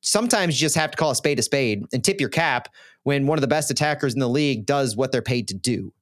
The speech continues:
And that's what Chicho Arango did. He beat a defense that had moved into a three center back role. They might not have been versed in working with each other, Nerwinski with Yaro, in, in that, that's that mental, mu-, the muscle memory of the whole thing.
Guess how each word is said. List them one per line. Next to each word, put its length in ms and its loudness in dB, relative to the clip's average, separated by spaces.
And 80 0
that's 160 0
what 80 0
Chicho 320 0
Arango 340 0
did. 260 -2
He 120 -4
beat 380 -2
a 80 2
defense 540 0
that 80 0
had 100 0
moved 380 0
into 340 0
a 60 0
three 180 0
center 220 0
back 280 0
role. 480 0
They 160 2
might 260 0
not 220 0
have 340 0
been 320 0
versed 360 0
in 280 0
working 300 0
with 180 0
each 160 0
other, 280 2
Nerwinski 460 0
with 120 -2
Yaro, 500 0
in, 360 0
in 240 -4
that, 260 -2
that's 320 -4
that 240 -2
mental, 400 0
mu-, 180 0
the 80 0
muscle 240 0
memory 520 0
of 140 -2
the 40 2
whole 160 2
thing. 380 0